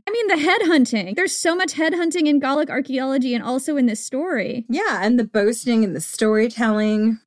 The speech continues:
Speaker 1: Yeah, the single combat and the stratified warrior culture.
Speaker 2: The chariots and the swords and weaponry.
Speaker 1: And the gold and the bling.
Speaker 2: Oh, such magpie want.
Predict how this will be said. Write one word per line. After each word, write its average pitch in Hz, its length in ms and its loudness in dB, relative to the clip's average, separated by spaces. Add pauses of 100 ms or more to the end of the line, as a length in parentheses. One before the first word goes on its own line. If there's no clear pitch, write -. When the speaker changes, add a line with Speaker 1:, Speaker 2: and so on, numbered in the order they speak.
(100)
Speaker 1:
Yeah, 285 260 4
the 262 120 2
single 302 480 4
combat 285 800 2
and 254 100 2
the 240 60 0
stratified 269 720 -2
warrior 247 420 0
culture. 311 800 -4 (140)
Speaker 2:
The 254 100 -2
chariots 233 880 -2
and 214 100 2
the 190 80 -2
swords 214 720 2
and 170 160 0
weaponry. 214 840 2 (120)
Speaker 1:
And 277 160 6
the 320 60 4
gold 277 480 4
and 285 100 6
the 277 60 6
bling. 247 480 4
Speaker 2:
Oh, 233 400 4
such 208 320 -2
magpie 175 460 -2
want. 165 580 -2